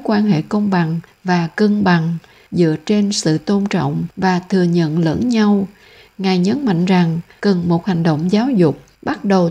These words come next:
từ gia đình, đặt nhân phẩm của họ làm trung tâm. Cuối cùng, Đức Thánh Cha nhắc rằng nhiệm vụ của chúng ta, trách nhiệm của mọi người là lên tiếng cho những người chị em không có tiếng nói của mình. Những phụ nữ là nạn nhân của sự lạm dụng,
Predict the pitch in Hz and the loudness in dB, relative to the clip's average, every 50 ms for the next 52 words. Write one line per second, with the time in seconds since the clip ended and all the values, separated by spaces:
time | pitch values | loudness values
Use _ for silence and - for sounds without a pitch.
0 | 170 - 185 180 170 190 214 214 202 165 175 175 165 160 160 165 - _ _ _ | 0 0 2 2 4 4 2 2 2 2 2 2 2 0 -2 -6 -8 _ _ _
1 | _ _ - 175 165 - 208 196 208 220 220 208 208 208 - 170 143 160 208 240 | _ _ -6 -6 -6 -4 -4 -2 0 0 0 0 -2 -2 -2 -2 0 0 -2 -2
2 | - - 247 247 233 - 151 156 170 175 175 170 160 165 - - 214 208 202 208 | -2 0 0 0 0 0 0 2 2 2 2 0 0 -4 -4 -2 -2 -2 -2 -2
3 | - 208 208 202 196 190 196 - - _ _ _ _ _ _ _ _ _ _ - | 0 0 0 2 0 -2 -4 -8 -12 _ _ _ _ _ _ _ _ _ _ 0
4 | 262 294 320 - - 214 190 185 196 - 262 302 285 - 277 277 269 - 247 233 | 0 0 0 2 2 2 2 4 4 2 2 2 2 0 0 0 0 0 0 0
5 | 220 226 254 294 294 - - 208 202 190 180 175 170 175 - - - - - _ | 0 0 -2 -2 -4 -4 0 0 2 2 2 0 -2 -4 -10 -20 -20 -20 -20 _
6 | - 190 190 190 202 196 190 165 160 165 240 247 - - 277 285 285 277 285 233 | -2 0 0 0 2 2 0 0 0 0 -2 -2 0 -2 -2 -2 -2 -4 -2 -2
7 | 226 226 226 220 214 208 - - 269 302 302 294 226 190 180 156 156 160 - - | 0 0 0 -2 -4 -4 -6 -4 -4 -4 -4 -2 0 0 2 0 0 -4 -4 -2
8 | 175 214 240 220 170 - 175 180 180 185 185 180 175 170 175 170 - - - - | -2 0 0 0 0 0 0 0 2 2 2 4 2 2 0 -2 -6 -16 -20 -20
9 | - - - 190 190 190 190 202 233 233 233 233 233 - 220 226 262 320 320 - | -18 -6 0 0 2 2 4 2 2 2 0 -4 -2 0 0 0 0 -2 -2 -2
10 | 262 247 220 190 180 233 262 233 196 175 170 175 - 170 156 - - 220 214 208 | -2 0 2 2 2 0 2 2 2 2 2 2 0 0 0 0 -2 -2 0 0
11 | 214 208 214 233 226 220 226 226 269 277 - 233 247 277 277 233 214 214 226 277 | -2 -2 -2 -2 -2 -2 0 -2 -4 0 0 0 0 0 -2 -2 -2 -2 -2 -4
12 | - - 202 214 220 214 190 175 170 160 160 - - - - - - - - _ | -2 -2 0 2 4 4 4 4 2 0 -2 -6 -14 -20 -20 -20 -20 -20 -20 _
13 | - 180 185 214 254 - 202 180 175 175 170 151 - 233 254 240 202 175 170 165 | -4 -2 -2 -2 0 2 2 4 4 4 2 2 0 0 0 2 0 2 2 0
14 | 151 - - 190 208 226 220 208 214 208 220 240 233 - - 170 165 165 165 156 | 0 0 0 0 2 2 2 0 0 0 0 0 0 0 0 2 2 2 0 0
15 | 165 165 170 165 170 151 147 156 165 | 0 -2 2 2 2 2 2 0 -2